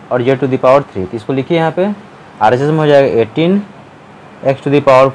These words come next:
four, y to the power three and z to the power three। अब यहाँ भी पुट कीजिए x equal to one, टू, y equal to three and z equal to minus one। तो यहाँ पे लिखेंगे पुट x equal to two, comma y equal to three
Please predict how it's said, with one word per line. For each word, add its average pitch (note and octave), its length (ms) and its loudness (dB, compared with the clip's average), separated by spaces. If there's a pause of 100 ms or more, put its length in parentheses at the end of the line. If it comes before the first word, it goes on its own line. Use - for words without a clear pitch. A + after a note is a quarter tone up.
four, D#3+ 200 2 (600)
y B2+ 140 4
to C3+ 100 -4
the C#3 120 0
power C3 280 4
three E3 280 -2
and B2+ 200 -6
z B2 100 2
to B2 140 -6
the A2+ 120 -4
power A#2+ 280 2
three। - 180 -18 (640)
अब D3 120 -2
यहाँ E3+ 200 4
भी F#3+ 80 2
पुट F3+ 200 0
कीजिए F#3 320 4
x D#3+ 240 2
equal D#3 340 2
to E3 160 2
one, E3+ 200 0 (140)
टू, G3 240 2 (160)
y B2+ 140 6
equal C#3+ 220 0
to D3+ 180 -2
three F3 180 0 (480)
and D#3 220 0
z C3 180 4
equal C3 260 2
to D3+ 120 0
minus F#2+ 340 -4
one। F#2 120 -12
तो G#2 60 -8
यहाँ A#2+ 120 -4
पे B2+ 100 -6
लिखेंगे C3+ 280 -4 (100)
पुट E3 160 0 (2250)
x B2+ 200 -6
equal C#3+ 300 2
to D3 80 2
two, D#3 300 0
comma B2 280 2
y B2+ 200 6
equal C3+ 300 0
to C3 120 -4
three D3+ 260 -4